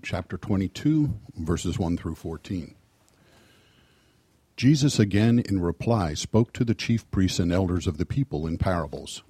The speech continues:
saying, "The kingdom of heaven may be likened to a king who gave a wedding feast for his son. He dispatched his servants to summon the invited guests to the feast, but they refused to come.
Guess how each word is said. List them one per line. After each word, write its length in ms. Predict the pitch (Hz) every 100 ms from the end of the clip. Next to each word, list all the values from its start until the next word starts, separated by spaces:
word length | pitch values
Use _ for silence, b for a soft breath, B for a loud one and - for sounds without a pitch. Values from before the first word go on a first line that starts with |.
| -
saying, 460 | - 120 110 80 73 _ b b b b b
"The 80 | -
kingdom 320 | - 175 170 160
of 140 | 135
heaven 300 | 101 87 85
may 120 | 95
be 160 | 90 92
likened 440 | 87 110 - 120
to 120 | - 92
a 60 |
king 420 | - - 123 78
who 100 | 80
gave 220 | 85 92 87
a 60 |
wedding 340 | 78 95 117 101
feast 380 | - 80 -
for 180 | - 85
his 160 | 82 82
son. 420 | - 110 82 - - _ _ b b b b
He 100 | 90
dispatched 600 | 69 - - 92 98 -
his 100 | 101
servants 460 | - 98 95 101 -
to 120 | 95
summon 420 | - 104 107 107
the 120 | 104
invited 460 | 101 92 90 104 98
guests 420 | 78 87 - - -
to 100 | 87
the 100 | 92
feast, 440 | - 117 - - _ _ b b b b b b
but 160 | 107 98
they 100 | 117
refused 600 | 110 - 151 107 80 -
to 60 |
come. 360 | 85 98 80